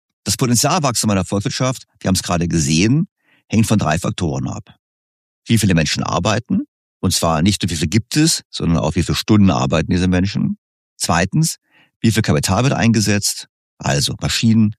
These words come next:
Infrastruktur, Technologie. Und drittens, wie produktiv wirkt die Kombination aus diesen beiden Faktoren, die sogenannte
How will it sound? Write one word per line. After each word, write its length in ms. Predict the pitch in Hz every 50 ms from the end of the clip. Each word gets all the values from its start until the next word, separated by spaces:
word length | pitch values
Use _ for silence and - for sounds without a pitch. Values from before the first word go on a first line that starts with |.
| _ _ _ _ _ _
Infrastruktur, 720 | - 117 101 - 117 95 - 101 87 - - 92 87 80
Technologie. 640 | - 92 85 - 90 82 85 78 107 117 131 147 175 - _ _ _ _ _ _
Und 180 | - 104 98 113
drittens, 340 | 131 - - 139 127 - - _ _
wie 100 | 117 110
produktiv 600 | - - 131 120 110 - - - 156 160 - - - _
wirkt 200 | - 98 85 -
die 40 | 95
Kombination 600 | - - 90 85 80 80 78 - - 92 92 95
aus 80 | 95 85
diesen 240 | - 92 78 76 78
beiden 220 | 80 73 - -
Faktoren, 720 | - - - 76 - - - 90 85 85 87 92 98 107 - _ _ _ _
die 40 | -
sogenannte 600 | 82 98 90 92 80 76 71 76 82 - 87 82